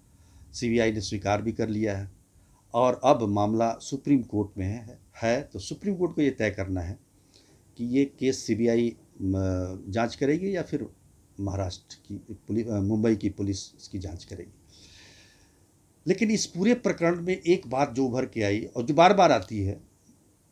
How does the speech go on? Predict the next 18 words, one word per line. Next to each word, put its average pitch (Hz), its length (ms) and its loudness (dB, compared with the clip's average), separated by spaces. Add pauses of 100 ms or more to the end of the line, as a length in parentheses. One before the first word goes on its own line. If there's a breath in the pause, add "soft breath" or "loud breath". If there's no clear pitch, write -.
(160)
कि 107 640 -2 (520)
म-, 113 300 -4
महाराष्ट्र 131 520 6
वर्सेस 120 360 0
बिहार 110 540 0 (100)
या 107 120 -4
फिर 123 340 0
मराठी 123 440 2
वर्सेस 120 340 -2
उत्तर 113 300 -2
भारतीय, 104 500 -6 (880 soft breath)
तो 135 60 -2
बीजेपी 156 460 2
ने 196 160 0
देवेंद्र 156 340 4
फडणवीस 135 460 0
को 139 100 -4
भेजकर 117 600 -2